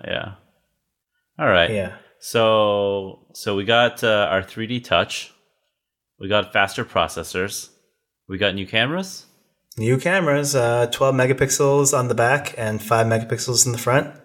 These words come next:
Speaker 1: Okay, what was the, what was the front camera before, the selfie cam, or FaceTime,
Speaker 2: I think it
Speaker 1: I'm
Speaker 2: was
Speaker 1: sorry.
Speaker 2: only, like, two megapixels, maybe.
Speaker 1: Okay.
Speaker 2: So that's a pretty big jump.
Speaker 1: Yeah. And then it has the flash.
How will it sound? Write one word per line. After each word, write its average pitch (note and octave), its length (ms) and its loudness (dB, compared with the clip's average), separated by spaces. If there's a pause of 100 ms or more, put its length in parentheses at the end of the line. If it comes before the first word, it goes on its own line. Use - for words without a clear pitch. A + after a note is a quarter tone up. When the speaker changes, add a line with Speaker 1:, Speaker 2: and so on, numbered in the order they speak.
(640)
Speaker 1:
Okay, C#3 220 0
what C#3 200 4
was G3+ 200 2
the, F3 340 4
what D#3+ 140 2
was F#3 200 -4
the E3 120 -2
front C#3+ 300 0
camera B2 280 0
before, G2 380 0
the E2+ 80 -4
selfie F2+ 400 -4
cam, E2+ 180 -10
or F2+ 80 -6
FaceTime, F#2+ 380 -2
Speaker 2:
I E2+ 40 -2
think D#2+ 100 -2
it - 20 -6
Speaker 1:
I'm D#2+ 60 -6
Speaker 2:
was D4 100 -6
Speaker 1:
sorry. G#3+ 200 0
Speaker 2:
only, - 20 4
like, - 460 -2
two D#3 420 0
megapixels, F#3 600 2
maybe. G#3 460 -4 (160)
Speaker 1:
Okay. D#2 360 -4 (720)
Speaker 2:
So - 140 -2
that's C#3+ 160 6
a A#3 60 8
pretty A#3+ 200 4
big C#3 200 4
jump. A2 300 0 (160)
Speaker 1:
Yeah. F2+ 320 -2 (680)
And G#2 120 -4
then G#2+ 120 -2
it F#2+ 60 -2
has G2 220 2
the F#2+ 100 -2
flash. - 680 0